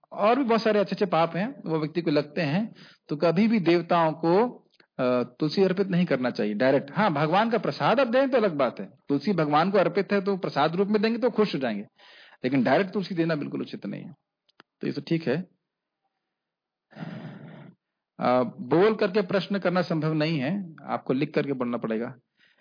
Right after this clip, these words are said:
कह रहे हैं कि कोई, if a devotee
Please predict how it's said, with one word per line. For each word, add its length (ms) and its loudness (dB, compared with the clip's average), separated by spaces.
कह 140 4
रहे 120 2
हैं 80 2
कि 100 -8
कोई, 260 4
if 280 -2
a 100 2
devotee 420 2